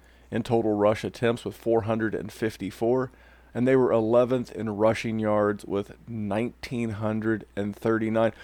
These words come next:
A couple of new stats I, I want to throw on there for you is, uh, the win total. I added the Vegas win total. This is per the Action Network. They have the Eagles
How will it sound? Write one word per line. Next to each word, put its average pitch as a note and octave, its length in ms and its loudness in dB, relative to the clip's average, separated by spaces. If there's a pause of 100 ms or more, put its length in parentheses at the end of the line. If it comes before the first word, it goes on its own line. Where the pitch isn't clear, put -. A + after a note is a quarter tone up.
(180)
A A2+ 60 -4
couple A3 300 0
of D3+ 80 6
new D3+ 200 4
stats B2 500 0
I, A2+ 200 2
I A#2 60 4
want A#2+ 360 2
to A2+ 600 0 (440)
throw A#2+ 280 6
on A2+ 280 6
there G#2+ 400 0
for C#3+ 460 2
you G2 420 -2 (460)
is, A2+ 440 4
uh, G2+ 600 0
the A2+ 100 -8
win E3 220 2
total. G2 440 -2 (100)
I A2+ 100 -4
added C3 300 2
the A#2+ 80 2
Vegas A#2 480 2
win A2+ 240 -2
total. A2+ 300 2
This A#2 180 -2
is A2 100 -8
per A#2+ 240 -2
the A2+ 220 -2
Action A2 400 -2
Network. A2 460 0 (560)
They C3+ 140 4
have D3+ 220 2
the B2 160 -2
Eagles B2 440 2